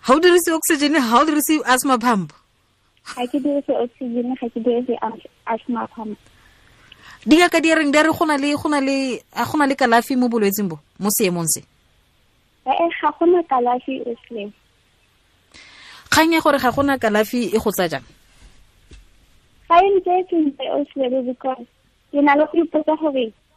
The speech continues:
Speaker 2: ka dinako tse dingwe ke ka tlhagelwa ke eng.
Speaker 1: Mm.
Speaker 2: Eh, le gore
Speaker 1: Mm.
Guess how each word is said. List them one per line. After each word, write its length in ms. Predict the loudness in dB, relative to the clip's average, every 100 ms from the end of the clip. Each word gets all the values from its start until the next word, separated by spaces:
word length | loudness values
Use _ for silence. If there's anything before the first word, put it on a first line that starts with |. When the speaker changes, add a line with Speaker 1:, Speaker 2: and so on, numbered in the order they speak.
| -2
Speaker 2:
ka 80 | 2
dinako 340 | 4 4 0 -4
tse 80 | -4
dingwe 240 | -4 -18 -18
ke 60 | -2
ka 160 | -2
tlhagelwa 400 | -2 -6 -10 -10 -8
ke 100 | -8 -8
eng. 320 | -6 -8 -10 -16 _ _ _ _ _ _ _ -6
Speaker 1:
Mm. 220 | -6 -6 -12 _ _ _ _ _ _ _ _ _ _
Speaker 2:
Eh, 240 | -4 -2 0
le 100 | -2
gore 320 | 0 2 2 0
Speaker 1:
Mm. 160 | -2 -10